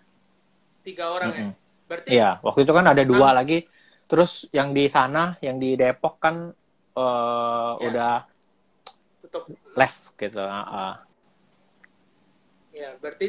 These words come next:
Speaker 1: tiga, terus tambah sa-, lagi nyari satu lagi, berarti jadi empat gitu ya?
Speaker 2: Iya.
Speaker 1: Mantap. Mantap.
Speaker 2: Ah, ada Rizna, halo.
Speaker 1: Maju terus, maju
Speaker 2: Eh,
Speaker 1: terus.
Speaker 2: oh iya, nanti ini nih.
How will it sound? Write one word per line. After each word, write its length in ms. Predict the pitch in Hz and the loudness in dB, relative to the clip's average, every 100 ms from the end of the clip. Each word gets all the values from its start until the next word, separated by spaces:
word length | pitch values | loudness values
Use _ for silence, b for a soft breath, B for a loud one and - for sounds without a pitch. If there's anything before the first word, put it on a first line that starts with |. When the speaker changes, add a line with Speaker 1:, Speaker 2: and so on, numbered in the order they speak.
| - | -6
Speaker 1:
tiga, 800 | 202 180 - 175 196 233 - - _ _ | -10 -12 -8 0 4 4 2 -4 _ _
terus 240 | - 247 | -6 -4
tambah 240 | - 208 202 | -2 -2 -2
sa-, 240 | 214 - _ _ _ | -4 -12 _ _ _
lagi 320 | - 196 202 214 | -12 -6 -4 -4
nyari 240 | 202 208 | -2 -2
satu 260 | 208 208 214 | -4 -8 -4
lagi, 320 | 220 220 214 | -4 -4 -10
berarti 300 | 170 170 226 | -10 -10 -10
jadi 240 | 185 190 | -12 -12
empat 320 | 202 202 202 - | -12 -6 -6 -6
gitu 180 | 180 180 | -12 -10
ya? 160 | 143 - _ _ _ _ _ _ _ _ _ _ _ | -12 -14 _ _ _ _ _ _ _ _ _ _ _
Speaker 2:
Iya. 400 | - 120 104 95 _ _ _ _ _ _ _ _ _ _ _ _ _ | 0 2 4 0 _ _ _ _ _ _ _ _ _ _ _ _ _
Speaker 1:
Mantap. 600 | 135 _ _ 113 - - _ _ _ _ _ _ _ _ _ _ _ _ _ _ - | -20 _ _ -20 -20 -20 _ _ _ _ _ _ _ _ _ _ _ _ _ _ -14
Mantap. 200 | 156 175 | -4 2
Speaker 2:
Ah, 220 | 170 196 185 | 6 8 8
ada 160 | 165 165 | 6 4
Rizna, 340 | 170 175 185 180 | 2 -2 -2 0
halo. 260 | 170 185 185 185 180 185 180 _ _ _ _ _ _ _ | 2 2 4 2 2 0 -2 _ _ _ _ _ _ _
Speaker 1:
Maju 240 | 160 165 170 | -14 -10 -10
terus, 240 | 175 170 - | -10 -12 -12
maju 140 | 156 | -8
Speaker 2:
Eh, 180 | 131 135 | -6 -2
Speaker 1:
terus. 80 | 185 | 4
Speaker 2:
oh 80 | |
iya, 300 | 269 254 262 | 4 6 4
nanti 400 | 220 226 277 254 208 | 4 -2 -6 -6 -6
ini 220 | 233 262 | -6 -8
nih. 240 | 269 233 | -8 -10